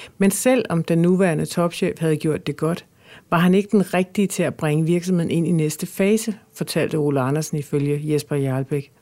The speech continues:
Jesper Jarlbæk følte sig ikke fuldstændig overbevist, men takkede alligevel ja.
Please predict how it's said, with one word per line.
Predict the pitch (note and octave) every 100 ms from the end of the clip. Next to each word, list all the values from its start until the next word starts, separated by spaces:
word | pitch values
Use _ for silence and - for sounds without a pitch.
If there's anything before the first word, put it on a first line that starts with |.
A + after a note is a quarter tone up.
| _ _ _ _ _ _ _ - - - -
Jesper | E3+ F#3
Jarlbæk | F3 E3+ F3 G3
følte | F#3 F#3 F3 E3
sig | F3 E3
ikke | F#3
fuldstændig | G3+ - F#3+ F#3 - F#3 - F#3
overbevist, | E3 E3 F3 E3 E3+ - -
men | F3
takkede | F3+ F#3 E3+ F#3
alligevel | E3+ F#3 F#3+ F3+
ja. | D#3 D#3